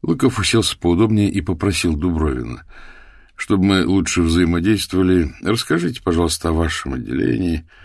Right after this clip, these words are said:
о полиции в целом и о криминальной обстановке в городе.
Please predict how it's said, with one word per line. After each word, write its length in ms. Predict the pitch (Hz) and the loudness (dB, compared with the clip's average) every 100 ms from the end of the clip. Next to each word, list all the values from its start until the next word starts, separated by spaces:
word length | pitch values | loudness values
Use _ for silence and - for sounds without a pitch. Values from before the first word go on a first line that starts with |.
| - - - 95 | -20 -20 -12 -8
о 80 | |
полиции 580 | 87 104 110 110 - 95 | 2 4 6 4 2 0
в 80 | 78 | 0
целом 420 | - 87 82 71 | 0 0 0 0
и 160 | 101 123 | 0 2
о 140 | 107 | 0
криминальной 920 | - 98 90 90 87 92 85 85 85 | 0 2 2 4 2 0 0 0 -2
обстановке 840 | 80 80 - - 82 82 80 - 82 | -4 -6 -6 -2 0 0 0 -2 -2
в 80 | 80 | 0
городе. 540 | 80 67 67 57 | -2 -2 -8 -12